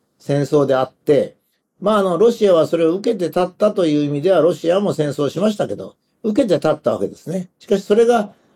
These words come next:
バレると、まあ、日本政府が非常に困るので、エヌエイチケーが後ろ手になって、えー、まあ、ロシアが悪い、ロシアが悪いっていう放送をしました。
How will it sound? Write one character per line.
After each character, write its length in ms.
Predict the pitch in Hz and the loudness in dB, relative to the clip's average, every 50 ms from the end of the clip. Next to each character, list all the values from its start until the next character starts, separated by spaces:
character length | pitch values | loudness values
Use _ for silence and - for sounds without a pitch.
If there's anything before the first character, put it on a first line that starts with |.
| _ _ _ | _ _ _
バ 160 | 123 131 147 | -2 0 2
レ 140 | 185 226 254 | 4 4 4
る 180 | 262 208 127 - | 2 0 -2 -4
と、 460 | - - 151 143 123 101 - - - _ _ _ _ _ _ _ _ - | 0 2 4 4 4 2 0 -4 -12 _ _ _ _ _ _ _ _ -6
ま 480 | 139 165 165 160 147 131 113 - - - | -2 0 0 2 0 0 -2 -4 -8 -8
あ、 40 | 123 | -4
日 120 | 139 156 | -2 0
本 120 | 190 214 208 | 2 2 2
政 280 | 196 214 240 240 208 | 2 4 4 4 4
府 80 | 185 160 | 2 0
が 80 | 123 | -2
非 60 | 110 135 | 0 -2
常 100 | 160 151 | -2 -2
に 100 | 147 143 | -4 -4
困 300 | - 135 139 156 180 175 | -6 -6 -2 0 0 0
る 100 | 156 131 | 0 -2
の 220 | 117 104 92 101 | -4 -6 -4 -2
で、 240 | 131 165 - 127 139 | 0 0 2 0 0
エ 40 | 151 | -2
ヌ 80 | 156 | -2
エ 40 | 156 | -2
イ 60 | 147 | -4
チ 80 | - - | -4 -4
ケ 140 | 165 156 147 | -2 -2 0
ー 40 | |
が 100 | 123 110 | 0 0
後 200 | 110 113 104 131 | -2 -2 -4 -4
ろ 140 | 127 135 127 | -2 -2 -2
手 220 | 123 131 131 123 120 | 0 0 0 0 0
に 60 | 120 | 0
な 120 | 127 131 | -2 -2
っ 100 | - - _ | -2 -4 _
て、 420 | _ - 175 175 135 - - _ _ _ _ _ _ _ _ _ _ _ - | _ 0 2 2 2 2 -2 _ _ _ _ _ _ _ _ _ _ _ -6
え 260 | - 110 120 120 120 | -2 0 0 0 0
ー、 40 | 120 | 0
ま 140 | 147 143 127 | 0 0 0
あ、 40 | |
ロ 120 | 120 - - | 0 0 0
シ 120 | - 151 | 0 0
ア 60 | 135 | 0
が 100 | 120 120 | 2 2
悪 180 | 117 120 123 131 | 0 0 0 -2
い、 100 | 120 123 | -4 -4
ロ 100 | 131 131 | -6 -6
シ 120 | - - | -6 -6
ア 60 | 139 127 | -4 -4
が 60 | 131 | -2
悪 180 | 139 156 185 | -2 0 2
い 80 | 202 196 | 0 0
っ 20 | 196 | 0
て 120 | - - | -2 -2
い 40 | 127 | 0
う 20 | |
放 140 | 123 123 127 | 0 0 0
送 120 | 123 - 131 | 2 2 0
を 40 | |
し 100 | - - | 0 0
ま 120 | 123 117 113 | -2 -6 -6
し 80 | - | -8
た。 220 | - - 87 - | -10 -12 -12 -14